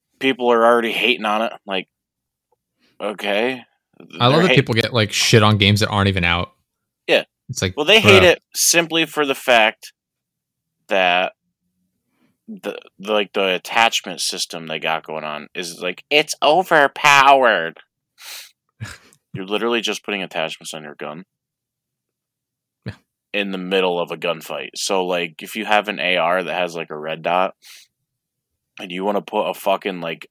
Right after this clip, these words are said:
Speaker 1: uh, like, a four times or, you know, something a little bit long range 'cause
Speaker 2: Mm-hmm.
Speaker 1: you're dealing with somebody,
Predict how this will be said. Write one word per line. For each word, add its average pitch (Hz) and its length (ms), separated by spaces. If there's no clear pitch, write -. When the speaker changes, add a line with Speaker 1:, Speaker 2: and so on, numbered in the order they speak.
Speaker 1:
uh, 92 140
like, 85 180
a - 20
four 87 300
times 92 420
or, 87 100
you 131 80
know, 90 180
something 110 360
a 98 40
little 98 180
bit 90 100
long 90 240
range 90 240
'cause 123 120
Speaker 2:
Mm-hmm. 117 60
Speaker 1:
you're 80 100
dealing 85 240
with 101 100
somebody, 110 380